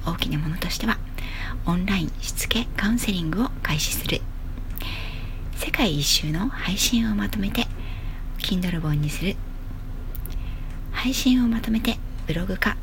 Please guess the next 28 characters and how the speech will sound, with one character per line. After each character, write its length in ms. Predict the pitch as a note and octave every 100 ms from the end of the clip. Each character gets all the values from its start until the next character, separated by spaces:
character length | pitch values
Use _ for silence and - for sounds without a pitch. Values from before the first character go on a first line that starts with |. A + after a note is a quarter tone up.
| -
ノ 160 | F#3+ B3+
ー 20 |
ト 140 | -
に 120 | F3 E3+
し 120 | -
て 140 | A#3+ - - - -
明 220 | D#3 F3+
文 200 | F3+ E3+
化 140 | -
す 140 | - -
る。 120 | D3+ - - - - - - -
こ 80 | -
れ 40 | E3
は 160 | E3+ -
犬 220 | E3 F3
の 180 | G#3 G#3 - - - - - -
こ 120 | G#3
と 80 | G#3+
に 80 | B2
つ 140 | -
い 40 |
て 80 | C#3
の 80 | D3
配 200 | C#3+ C#3+
信 160 | - -
で 80 |
す 100 | -
ね。 120 | -